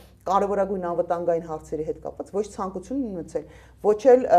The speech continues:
ոչ էլ անելու են, ոչ էլ տես նպատակ ա եղել։ Ը, այս բաների հետ կապված, գույքի հետ կապված, ապօրինի գույքի հետ կապված,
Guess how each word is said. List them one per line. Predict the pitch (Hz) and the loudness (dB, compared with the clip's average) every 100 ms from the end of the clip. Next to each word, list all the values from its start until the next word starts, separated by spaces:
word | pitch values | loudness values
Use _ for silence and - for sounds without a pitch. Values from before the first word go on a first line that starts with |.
| 180 | 8
ոչ | 180 196 | 6 4
էլ | 269 220 | 0 0
անելու | 185 175 185 | 0 0 0
են, | 247 | -2
ոչ | 202 | -2
էլ | 226 | -6
տես | 208 208 | -8 -10
նպատակ | 180 170 170 170 | -6 -6 -6 -8
ա | 160 | -8
եղել։ | 151 - - - | -10 -16 -20 -20
Ը, | - 185 208 | -2 2 2
այս | - 247 - - | 4 2 2 -10
բաների | 180 190 202 240 320 | -8 -4 -2 -2 -2
հետ | 359 | -2
կապված, | 185 175 170 - | -4 -2 -2 -2
գույքի | 202 202 220 | -8 -8 -8
հետ | 196 - | -8 -10
կապված, | - - 170 | -12 -10 -6
ապօրինի | 170 175 175 175 | -6 -4 -6 -8
գույքի | 170 170 | -10 -6
հետ | 180 - | -8 -8
կապված, | 151 - 320 359 | -10 -8 -8 -8